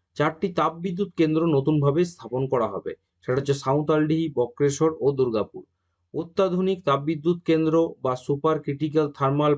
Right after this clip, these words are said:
পাওয়ার ইউনিট তৈরি করা হবে। পিভিপি মডেলে তৈরির সিদ্ধান্ত নেওয়া হয়েছে, খরচ হবে তেইশ হাজার তিনশো ষাট কোটি টাকা। উৎপাদন ক্ষমতা হলো দু হাজার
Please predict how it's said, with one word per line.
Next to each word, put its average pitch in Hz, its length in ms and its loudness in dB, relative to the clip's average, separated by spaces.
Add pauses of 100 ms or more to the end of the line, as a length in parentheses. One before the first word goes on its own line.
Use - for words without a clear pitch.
পাওয়ার 131 280 2
ইউনিট 139 360 -2
তৈরি 123 260 2
করা 139 220 2
হবে। 98 240 -6 (520)
পিভিপি 180 420 2
মডেলে 160 440 4
তৈরির 147 360 0
সিদ্ধান্ত 147 380 -2
নেওয়া 131 320 0
হয়েছে, 156 300 0
খরচ 131 380 0
হবে 147 220 2
তেইশ 123 320 -4
হাজার 143 320 0
তিনশো 120 300 -8
ষাট 127 340 -4
কোটি 104 220 -4
টাকা। 110 280 -4 (520)
উৎপাদন 170 440 0
ক্ষমতা 156 380 0
হলো 160 260 4
দু 131 180 -4
হাজার 143 320 2